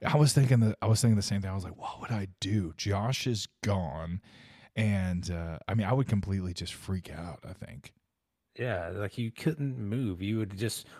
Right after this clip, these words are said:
Speaker 2: walk around like they're doing, "Josh," you know,
Speaker 1: Yeah.
Speaker 2: call out for him, and there's your day, and you didn't go anywhere again.
Speaker 1: Yeah. And, and again, you're thinking, like, maybe, like, he freaked out the night before,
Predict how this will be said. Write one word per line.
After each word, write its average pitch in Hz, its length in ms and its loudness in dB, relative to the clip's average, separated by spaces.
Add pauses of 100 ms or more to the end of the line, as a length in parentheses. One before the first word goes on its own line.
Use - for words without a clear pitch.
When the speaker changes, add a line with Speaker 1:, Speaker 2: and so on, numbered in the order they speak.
(120)
Speaker 2:
walk 104 240 2
around 107 120 0
like 107 180 -4
they're 101 160 -4
doing, 98 400 -6
"Josh," 269 640 -2
you 127 60 -10
know, 104 220 -6 (120)
Speaker 1:
Yeah. 98 240 -4
Speaker 2:
call 120 240 0
out 139 220 -2
for 101 240 -2
him, 95 140 -6 (480)
and 98 420 -4
there's 104 340 2
your 113 140 0
day, 123 300 0 (400)
and 104 180 -4
you 98 60 -2
didn't 104 180 -2
go 101 180 0
anywhere 98 400 0
again. 92 600 -4 (340)
Speaker 1:
Yeah. 80 200 -6 (140)
And, 113 140 4
and 117 180 2
again, 107 220 4
you're 95 120 2
thinking, 98 280 0
like, 87 160 -4
maybe, 117 320 -4
like, 90 160 -6
he 113 100 -4
freaked 131 320 0
out 107 200 0
the 92 80 -4
night 95 260 -4
before, - 580 -8